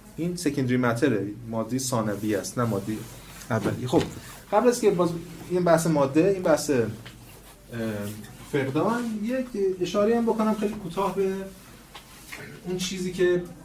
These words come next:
در ارسطو بهش می‌گیم مقولات. اینم ما وارد جزئیاتش نمی‌شیم، فقط اشاره می‌کنم چون برای ما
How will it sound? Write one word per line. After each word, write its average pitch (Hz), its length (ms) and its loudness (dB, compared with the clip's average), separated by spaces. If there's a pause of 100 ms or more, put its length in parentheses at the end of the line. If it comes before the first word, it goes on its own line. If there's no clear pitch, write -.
در 135 240 0
ارسطو 127 240 0
بهش - 160 -4
می‌گیم 156 160 -2
مقولات. 117 760 -2 (1040)
اینم 208 320 2 (220)
ما 190 120 6
وارد 170 280 6
جزئیاتش 160 540 2
نمی‌شیم، 180 420 0 (1080)
فقط 190 240 2
اشاره 185 200 6
می‌کنم 190 180 4
چون 190 120 0
برای 175 220 4
ما 170 160 2